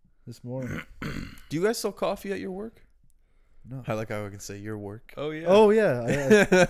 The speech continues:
Speaker 2: <laughs>
Speaker 1: I was like, "That's, like, at the bank?" No. I don't sell coffee.
Speaker 2: Not sell, but do they give away coffee at the bank?
Speaker 1: No.
Speaker 2: The bank I worked at in Halifax.
Speaker 1: Yeah, we're, it's
Speaker 2: They
Speaker 1: too big. It's way too big. It'd be impossible.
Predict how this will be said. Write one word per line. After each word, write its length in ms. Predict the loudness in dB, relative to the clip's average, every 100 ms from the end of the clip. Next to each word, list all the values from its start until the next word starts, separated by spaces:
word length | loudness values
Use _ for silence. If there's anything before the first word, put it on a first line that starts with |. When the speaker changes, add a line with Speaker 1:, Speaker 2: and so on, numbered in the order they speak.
| 2
Speaker 2:
<laughs> 80 | -2
Speaker 1:
I 40 |
was 80 | -8
like, 160 | -10 -12
"That's, 240 | -14 -14
like, 100 | -14
at 80 | -14
the 60 | -12
bank?" 300 | -12 -12 -12 -16
No. 80 | -20
I 640 | -20 -20 -20 -20 _ _ -20
don't 120 | -20
sell 160 | -18 -18
coffee. 460 | -16 -16 -14 -16 -18 -20 -20 -20 -20 _ _ -20 _ -10
Speaker 2:
Not 180 | -10 -8
sell, 300 | -4 -2 -2
but 120 | -2
do 80 | -4
they 120 | -4
give 220 | -4 -4
away 180 | -4 -6
coffee 380 | -6 -10 -10 -12
at 80 | -12
the 80 | -10
bank? 340 | -10 -10 -12
Speaker 1:
No. 280 | -6 -6 -6 -14 _
Speaker 2:
The 60 | -6
bank 240 | -4 0
I 140 | 2 4
worked 240 | 2 -2
at 240 | -4 -4 -8
in 120 | -14 -10
Halifax. 800 | -8 -8 -8 -8 -8 -14 -20 -20 -4
Speaker 1:
Yeah, 160 | 0
we're, 220 | 2 2 -2 -8
it's 100 | -4
Speaker 2:
They 220 | 0 2
Speaker 1:
too 60 | 2
big. 240 | 0 0
It's 100 | -4
way 180 | -2 -4
too 180 | -4 -8
big. 240 | -6 -6 -6
It'd 100 | -8
be 80 |
impossible. 580 | -8 -6 -8 -8 -12 -18